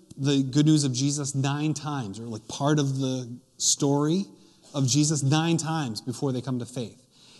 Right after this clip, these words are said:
It, on average, takes five different people sharing the story before they come to faith. And on average, two years of, let's say, incubation before they come to faith.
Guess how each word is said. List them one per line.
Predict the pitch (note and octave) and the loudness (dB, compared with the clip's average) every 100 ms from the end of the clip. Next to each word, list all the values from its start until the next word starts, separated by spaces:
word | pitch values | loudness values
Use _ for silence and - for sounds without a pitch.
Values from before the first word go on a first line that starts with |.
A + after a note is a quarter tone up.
| - - | -20 -10
It, | D3 - _ _ _ | -10 -10 _ _ _
on | - C#3+ | -4 0
average, | E3 F3 D#3 B2 | 4 4 4 2
takes | - C#3 - | 2 2 2
five | - E3+ D#3+ E3+ F#3 D3+ C3+ | 2 2 2 4 4 4 4
different | E3+ F3 D#3+ - | 4 4 -2 0
people | F#3 F#3 D#3+ C3+ | 2 4 2 -2
sharing | - D#3 D3 D3 C#3+ C#3 G3+ | -2 -2 -4 -4 -4 -6 -6
the | C3 | -4
story | - - D3+ C#3 G#2+ A2+ - _ _ _ _ _ _ _ - | -4 -4 -6 -6 -10 -16 -20 _ _ _ _ _ _ _ 0
before | C3+ C#3 C3+ | 2 4 2
they | B2+ | 2
come | C3+ B2 | 2 0
to | |
faith. | A2 C3 A2+ - | 0 0 -2 0
And | C3 B2+ - - - | 2 2 -2 -14 -2
on | D3+ D#3 | 0 2
average, | E3 D#3+ B2+ - - | 4 4 2 2 2
two | - G#3 G#3 | 8 10 10
years | F#3 D3+ E3+ F#3+ E3 C#3 B2+ C3+ | 8 6 6 6 4 2 -2 -4
of, | D#3 C3+ B2 - - _ _ _ _ | -6 -4 -6 -10 -20 _ _ _ _
let's | D3+ - | -6 -6
say, | C3+ | 0
incubation | D#3+ D3+ C#3+ D3 D3 - A#2 G2 - - | 0 4 4 6 4 2 0 -2 -6 -2
before | C3 - C#3 B2 A#2 - - _ _ | -2 0 0 0 -6 -14 -20 _ _
they | C3+ | -4
come | C3+ C#3 C3+ | -2 -2 -4
to | A2+ | -6
faith. | - A#2 - - | -10 -12 -14 -20